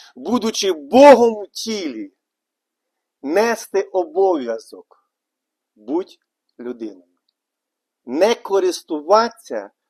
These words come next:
божественною царською владою, а бути людиною. Тобто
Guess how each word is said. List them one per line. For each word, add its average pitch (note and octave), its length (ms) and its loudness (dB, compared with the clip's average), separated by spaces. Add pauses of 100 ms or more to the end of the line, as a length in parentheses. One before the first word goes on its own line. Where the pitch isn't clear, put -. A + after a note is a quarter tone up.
(100)
божественною D#3 1000 0
царською D#3+ 880 4
владою, C3 840 4 (2000)
а F#3 260 10 (800)
бути A3+ 760 -6
людиною. D#3 720 -8 (500)
Тобто F3+ 420 -2